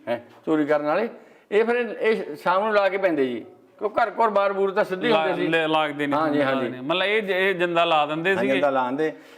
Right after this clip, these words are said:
Speaker 1: ਜੇ ਕੋਈ ਚੋਰ ਚੋਰੀ ਵੀ ਕਰਦਾ, ਇਹ ਨਿਕਲਦਾ ਨਹੀਂ ਸੀ ਪੈਰ ਚੋਂ, ਉਹਨਾਂ ਕੀ ਤੁਰਦਾ ਸੀ ਉੱਠ।
Speaker 2: ਅੱਛਾ, ਉਨਾ ਕੀ ਤੁਰਦਾ ਸੀ,
Speaker 1: ਹਾਂ, ਹਾਂ।
Speaker 2: ਬਾਹਲਾ ਤੁਰਿਆ ਨਹੀਂ
Speaker 1: ਬਾਹਲਾ
Speaker 2: ਜਾਂਦਾ।
Speaker 1: ਤੁਰਿਆ ਨਹੀਂ ਸੀ
Speaker 2: ਬਾਹਲਾ
Speaker 1: ਜਾਂਦਾ।
Speaker 2: ਤੁਰਿਆ ਨਹੀਂ
Speaker 1: ਹਾਂ, ਇਹਨੇ
Speaker 2: ਜਾਂਦਾ।
Speaker 1: ਫਿਰ ਨੇੜੇ ਮਗਰ ਮੁਗਰ ਪੈ ਕੇ ਭਾਲ ਲੈਂਦੇ।
Speaker 2: ਮਗਰ ਮੁਗਰ, ਆਹਾ ਜੀ।
Speaker 1: ਹਾਂਜੀ, ਇਹ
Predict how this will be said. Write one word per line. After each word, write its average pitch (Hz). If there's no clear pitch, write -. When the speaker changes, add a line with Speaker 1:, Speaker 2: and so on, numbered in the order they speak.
Speaker 1:
ਜੇ 175
ਕੋਈ 202
ਚੋਰ 208
ਚੋਰੀ 208
ਵੀ 220
ਕਰਦਾ, 208
ਇਹ 214
ਨਿਕਲਦਾ 220
ਨਹੀਂ 208
ਸੀ 131
ਪੈਰ 151
ਚੋਂ, -
ਉਹਨਾਂ 214
ਕੀ 214
ਤੁਰਦਾ 151
ਸੀ 123
ਉੱਠ। 113
Speaker 2:
ਅੱਛਾ, -
ਉਨਾ 190
ਕੀ 170
ਤੁਰਦਾ 151
ਸੀ, 127
Speaker 1:
ਹਾਂ, 127
ਹਾਂ। 117
Speaker 2:
ਬਾਹਲਾ 185
ਤੁਰਿਆ 190
ਨਹੀਂ 156
Speaker 1:
ਬਾਹਲਾ 170
Speaker 2:
ਜਾਂਦਾ। 190
Speaker 1:
ਤੁਰਿਆ 165
ਨਹੀਂ 127
ਸੀ 143
Speaker 2:
ਬਾਹਲਾ 170
Speaker 1:
ਜਾਂਦਾ। 185
Speaker 2:
ਤੁਰਿਆ 156
ਨਹੀਂ 139
Speaker 1:
ਹਾਂ, 165
ਇਹਨੇ 185
Speaker 2:
ਜਾਂਦਾ। 175
Speaker 1:
ਫਿਰ 180
ਨੇੜੇ 165
ਮਗਰ 165
ਮੁਗਰ 160
ਪੈ 156
ਕੇ 156
ਭਾਲ 170
ਲੈਂਦੇ। 123
Speaker 2:
ਮਗਰ 156
ਮੁਗਰ, 143
ਆਹਾ 175
ਜੀ। 196
Speaker 1:
ਹਾਂਜੀ, 113
ਇਹ 208